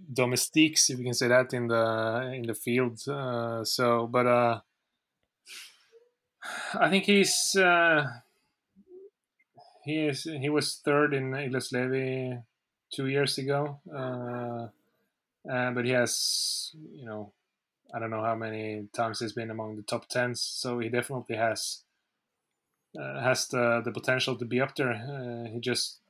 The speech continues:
you know, sort of misses that the last couple of percents maybe. Uh,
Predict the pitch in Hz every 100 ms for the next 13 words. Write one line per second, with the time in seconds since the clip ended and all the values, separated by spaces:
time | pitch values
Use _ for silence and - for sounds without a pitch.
0 | - 123 110 101 _ _ _ - - 147
1 | 139 135 160 151 147 165 143 151 160 -
2 | - 151 156 156 135 131 135 - - -
3 | - - - - 135 139 127 127 143 143
4 | - 120 110 107 107 - 135 123 117 113
5 | 110 110 107